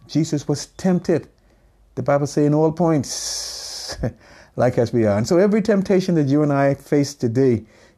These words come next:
could be located in one of those categories: the pride of life, the lust of the flesh,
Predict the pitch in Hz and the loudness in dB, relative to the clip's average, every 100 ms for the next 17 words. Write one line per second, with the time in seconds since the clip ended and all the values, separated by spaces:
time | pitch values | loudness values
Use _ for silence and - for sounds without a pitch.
0 | - 135 117 123 123 123 _ _ 113 131 | -6 -4 0 0 0 -2 _ _ -2 0
1 | 127 147 135 135 127 120 127 127 117 117 | 0 0 2 0 -2 0 0 0 2 0
2 | 117 - - 113 101 104 80 62 - - | 0 -4 0 0 2 0 -2 -6 -10 -10
3 | - - 127 113 107 101 104 87 - - | -12 0 2 2 0 -2 -4 -4 -10 -20
4 | - - _ - 107 104 113 - 107 - | -20 -20 _ -4 0 2 0 -2 -8 -8
5 | - 107 107 - | -8 -10 -10 -16